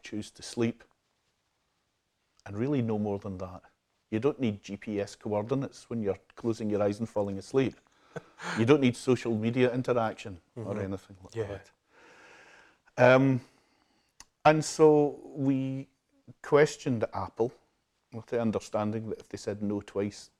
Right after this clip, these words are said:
Speaker 1: that was it. We don't, don't push them.
Speaker 2: <laughs>
Speaker 1: Uh, and so we went into building what has been our most successful app called Relax Plus,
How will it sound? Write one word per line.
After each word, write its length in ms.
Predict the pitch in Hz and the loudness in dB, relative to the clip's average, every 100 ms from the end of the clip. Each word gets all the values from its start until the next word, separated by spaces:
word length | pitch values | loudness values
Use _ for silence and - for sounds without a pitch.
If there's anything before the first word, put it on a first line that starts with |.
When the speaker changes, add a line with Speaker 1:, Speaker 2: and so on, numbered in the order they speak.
| - | -8
Speaker 1:
that 200 | 90 - | -8 -8
was 120 | 85 | -8
it. 140 | 90 - _ | -10 -10 _
We 140 | 101 92 | -16 -8
don't, 260 | 98 101 - _ _ 113 _ _ - - _ _ _ | -6 -6 -10 _ _ -20 _ _ -20 -20 _ _ _
don't 180 | - 110 | 0 0
push 240 | - 101 - | -2 -10 -12
them. 120 | 104 _ _ _ _ _ _ - | -20 _ _ _ _ _ _ -20
Speaker 2:
<laughs> 80 | 104 _ _ _ _ _ _ - | -20 _ _ _ _ _ _ -18
Speaker 1:
Uh, 240 | 98 98 101 - | -16 -16 -16 -10
and 160 | 110 | -8
so 100 | - | 0
we 120 | 123 117 | 4 6
went 180 | 117 | 4
into 300 | 147 160 - | 2 0 -2
building 640 | 117 - 120 120 117 113 98 _ _ _ _ _ - | 2 6 6 6 2 -2 -4 _ _ _ _ _ -6
what 160 | 120 - | -4 -4
has 100 | 104 | -6
been 260 | - 113 | -4 -2
our 160 | 107 104 | 0 -2
most 320 | 107 117 - | -2 -4 -6
successful 640 | - - - 92 - 110 101 | -16 -14 -12 -12 -10 -8 -6
app 240 | 90 - - | -8 -12 -12
called 240 | 98 95 | -10 -8
Relax 420 | 98 101 98 - | -4 -2 -2 -8
Plus, 460 | - 98 90 - | -12 -10 -10 -14